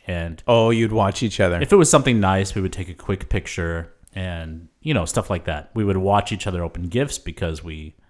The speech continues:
Speaker 1: we, you know, are interested in what other people are getting. But you were telling me you guys do it a little bit differently.
Speaker 2: You know, the more I think about it, the more I'm thinking that maybe greed was a part in all of this,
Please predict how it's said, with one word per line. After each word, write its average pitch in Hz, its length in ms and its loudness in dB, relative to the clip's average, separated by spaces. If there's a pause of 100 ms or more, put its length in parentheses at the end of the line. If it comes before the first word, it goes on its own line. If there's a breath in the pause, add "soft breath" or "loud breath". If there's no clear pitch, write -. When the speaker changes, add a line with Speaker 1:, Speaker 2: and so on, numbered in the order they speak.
(520)
Speaker 1:
we, 76 440 -12 (320)
you 92 80 -8
know, 78 220 -12 (440)
are 90 100 -6
interested 85 360 -8
in 85 140 -4
what 82 140 -4
other 82 160 -6
people 80 300 -8
are 78 40 -8
getting. 82 340 -4 (520 loud breath)
But 90 100 -4
you 113 120 2
were 160 80 4
telling 92 240 0
me 87 120 -2
you 98 60 -2
guys 90 180 0
do 87 80 -4
it 82 60 -4
a 82 40 -4
little 87 200 -4
bit 80 160 -6
differently. 78 500 -6 (1120)
Speaker 2:
You 139 100 4
know, 170 280 0 (100)
the 120 100 2
more 127 220 2
I 180 60 2
think 151 220 -2
about 85 320 -2
it, 87 140 -2 (640)
the 120 160 -6
more 117 180 0
I'm 120 100 0
thinking 113 340 -2
that 101 160 -4
maybe 107 280 0
greed 104 640 0
was 104 340 0
a 131 80 2
part - 520 -4
in 113 120 2
all 87 200 0
of 87 120 -4
this, 92 340 -6